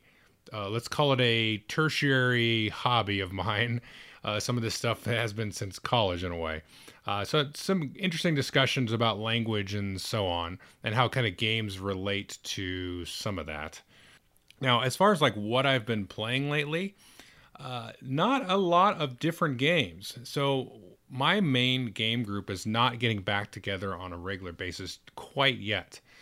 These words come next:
although we have, you know, had some game days. So what I've mostly been doing, frankly, is replaying through Warhammer Quest Blackstone Fortress with some folks that had never, uh, played through it. And we're about done with the base game campaign.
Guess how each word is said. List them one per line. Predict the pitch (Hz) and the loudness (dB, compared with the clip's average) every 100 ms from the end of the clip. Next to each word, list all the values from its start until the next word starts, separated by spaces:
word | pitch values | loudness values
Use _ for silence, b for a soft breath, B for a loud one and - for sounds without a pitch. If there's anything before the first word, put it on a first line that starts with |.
| B B B | B B B
although | 120 120 131 | 0 4 4
we | 127 123 123 | 4 4 2
have, | 107 113 113 107 101 | 0 0 -2 -2 -6
you | 131 | -8
know, | 113 | -4
had | 98 131 | 2 2
some | 131 131 113 | 2 0 0
game | 110 110 107 | 0 0 -2
days. | 98 110 82 - | 0 0 -2 -2
So | 117 | -2
what | 117 147 | 2 4
I've | 156 | 4
mostly | 113 156 233 - 139 | 6 6 4 4 0
been | 117 110 | 2 2
doing, | 131 117 95 117 B B B | 2 2 0 -6 B B B
frankly, | - 131 127 117 | -4 -2 0 0
is | 110 98 | -2 -4
replaying | 98 117 151 143 131 127 110 | -2 0 0 0 2 2 0
through | 98 107 107 | -2 -2 0
Warhammer | 101 113 110 113 104 | 0 0 0 -2 -4
Quest | - 98 - | -4 -4 -4
Blackstone | 101 104 - 98 87 | -4 -4 -6 -10 -8
Fortress | 107 92 - 107 - b b b - | -8 -8 -6 -8 -10 b b b -4
with | 113 | -2
some | 117 | -2
folks | 107 113 104 | -2 -2 -2
that | 107 | -4
had | 95 110 | -4 -4
never, | 98 90 85 80 101 | -4 -4 -6 -6 -8
uh, | 101 85 78 | -8 -8 -8
played | - 85 | -8 -8
through | - 107 | -6 -2
it. | 165 202 B B B B | -2 -4 B B B B
And | - 98 98 98 | -12 -10 -8 -6
we're | 117 | -4
about | 107 - 127 208 - | -4 0 0 0 -4
done | 107 113 113 110 107 104 | -2 -2 -2 -4 -6 -8
with | 104 107 104 - | -6 -6 -6 -8
the | 107 101 | -6 -6
base | 92 104 107 - | -4 -2 -2 -6
game | 98 90 | -8 -8
campaign. | - 95 87 - 92 85 123 | -8 -8 -8 -8 -8 -6 -8